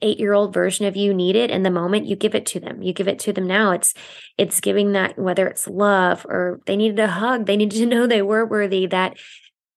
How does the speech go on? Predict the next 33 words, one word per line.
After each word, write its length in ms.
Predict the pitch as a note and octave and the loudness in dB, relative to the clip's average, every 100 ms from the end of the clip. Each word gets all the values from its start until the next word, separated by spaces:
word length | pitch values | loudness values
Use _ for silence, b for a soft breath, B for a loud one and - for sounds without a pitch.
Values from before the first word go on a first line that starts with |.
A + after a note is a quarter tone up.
| _ | _
they 140 | G#3+ | 2
were 140 | G3+ A3 | 4 4
unique 640 | A3 A3+ A3+ C4 G#3 F#3+ | 4 4 4 2 0 -2
and 160 | - F#3+ | -4 -2
they 100 | G3 | -2
were 140 | F#3+ | -2
important 580 | G3 F#3 - C4 - - | -4 -4 0 0 0 0
and 140 | F#3 F#3 | 0 2
they 120 | F#3 | 0
were, 120 | F3+ | 0
you 60 | G3+ | 0
know, 120 | F#3 | 0
all 200 | - G#3+ | 2 2
of 80 | A#3 | 2
these 180 | G#3 - | 0 -2
things, 220 | G3+ F3 | -4 -2
whatever 380 | G3 A3 B3 B3 | 0 0 0 -2
you 180 | A3 G#3+ | 0 2
needed 260 | G#3 G3+ | 2 0
to 80 | F#3+ | -2
hear 160 | E3+ G3 | -2 0
in 60 | |
that 140 | F#3 - | 0 -2
moment, 280 | F3 F#3 A3 | -2 0 0
and 100 | G3+ | 2
just 160 | G3+ | 0
kind 140 | - G#3 | 0 -4
of 120 | F3+ | -2
reparent, 460 | F#3+ F#3+ G#3 F#3+ | -2 -2 -4 -2
have 140 | E3 F3+ | -4 -2
that 180 | - - | -2 -2
inner 180 | F#3+ | -2
child 600 | F#3 - F#3 F#3 F3+ F3+ | -2 -2 2 4 4 0